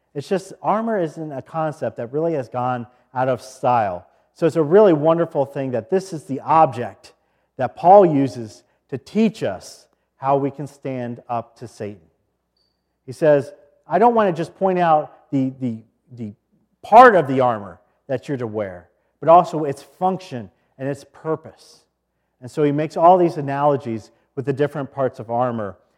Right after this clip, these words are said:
And that's how we're gonna understand how we need to be wearing the full assistance of God,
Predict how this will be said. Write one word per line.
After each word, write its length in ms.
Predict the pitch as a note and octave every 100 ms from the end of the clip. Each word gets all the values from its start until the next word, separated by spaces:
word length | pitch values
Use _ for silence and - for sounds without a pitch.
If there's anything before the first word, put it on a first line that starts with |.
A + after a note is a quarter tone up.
| _
And 140 | C3+ D#3+
that's 180 | F3+
how 140 | G3 F3
we're 140 | E3
gonna 280 | D#3+ D3+ C#3+ E3+
understand 960 | D#3+ E3 D3 - - D#3+ D#3+ C3+ G#2+ - _ _ _ _ -
how 280 | D3 C#3+
we 260 | C3 A#2+ E3+
need 180 | F3 E3
to 80 | C3+
be 120 | C3
wearing 640 | B2+ C#3+ D#3 C#3+ A#2 G#2+ G#2
the 100 | A2+
full 320 | - D3+ C3+
assistance 560 | A#2+ C3 - A#2+ G#2+
of 220 | - A2 G2+
God, 340 | G#2 F#2+ E2+